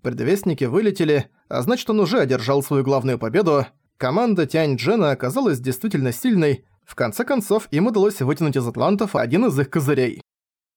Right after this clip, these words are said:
Только и остается сказать, что единственное, в чем он оказался лучше своего конкурента, это удача. Однако в этом мире удача тоже является частью твоей силы, так что даже такая маленькая мелочь все равно делает его победителем.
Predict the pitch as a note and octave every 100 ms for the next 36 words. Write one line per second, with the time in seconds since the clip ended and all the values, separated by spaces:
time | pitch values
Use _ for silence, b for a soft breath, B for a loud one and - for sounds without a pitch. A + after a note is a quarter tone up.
0 | _ - C#3+ D3 C#3 C3 B2+ F3 G#3 A#2+
1 | - A#2 D#3 - - A#2+ E3 B3 - F#3
2 | D#3 - G3 F3 C#3 B2+ C3+ D#3+ - B2+
3 | F#3+ - - C#3+ C#3+ C3+ A#2+ C3+ G#3 D3+
4 | C#3+ B2 _ _ C4+ G3 D3+ C#3 C3 -
5 | A2 - _ _ _ - A#2 E3 G3 C#3
6 | G3+ G3 C#3+ F#3+ D#3 C3+ F#3+ C#3+ - C3
7 | C3 A#2+ B2+ B2 C3 C#3+ B2+ - A#2+ A#2
8 | A#2+ G3+ G3 C#3 - _ _ - C#4+ -
9 | G#3+ F#3+ D3 B2+ B3 F#3 E3 E3 C3+ C3
10 | A#2+ G3 G#3+ - - C3 A#2 D3+ C4+ C3+
11 | F#3+ D#3 C#3 D3 C#3+ B2+ C3 C#3+ C3+ A2
12 | C2+ -